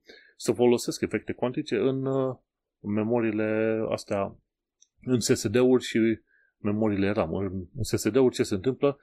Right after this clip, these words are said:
Se folosește efectul de tunel, nu știu dacă ai auzit de el. Ai, uh, ai o barieră, ai electron de o parte, ai electron de altă parte și atunci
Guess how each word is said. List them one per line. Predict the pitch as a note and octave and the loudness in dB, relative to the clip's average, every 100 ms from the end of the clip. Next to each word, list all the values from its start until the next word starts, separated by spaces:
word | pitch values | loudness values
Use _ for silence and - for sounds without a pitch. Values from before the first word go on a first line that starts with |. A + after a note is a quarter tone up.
| - | -16
Se | - - | -12 -2
folosește | - A2 D#3 - | 2 2 2 0
efectul | B2+ C#3 - | 0 0 0
de | G#2+ | 0
tunel, | G#2 G2+ A2 | -2 0 0
nu | E2 | -2
știu | F2+ F#2 | -2 -4
dacă | - | -2
ai | F2 | -4
auzit | D#2+ F2+ | -4 -2
de | F2+ | 2
el. | C3+ D#3 _ - - _ _ _ | 2 2 _ -20 -20 _ _ _
Ai, | - A#2 A#2+ A2+ | 0 4 6 6
uh, | A2 G#2+ - _ _ _ _ | 6 4 2 _ _ _ _
ai | B2+ | 4
o | C3+ | 4
barieră, | A2 G2 F2 E2+ C3+ - _ | 4 2 2 2 2 0 _
ai | - C3 | 2 4
electron | B2+ A#2+ C3 | 4 4 2
de | |
o | G2+ | 4
parte, | - A2 A#2+ | 2 2 4
ai | A2+ | 4
electron | F#2+ - A2+ | 2 0 -2
de | F2+ | 0
altă | F#2+ F#2 | -2 -2
parte | D#2 E2+ - C#3+ D#3+ _ _ _ _ | -2 -4 0 0 0 _ _ _ _
și | - | -4
atunci | A#2+ D3 B2+ | 0 0 2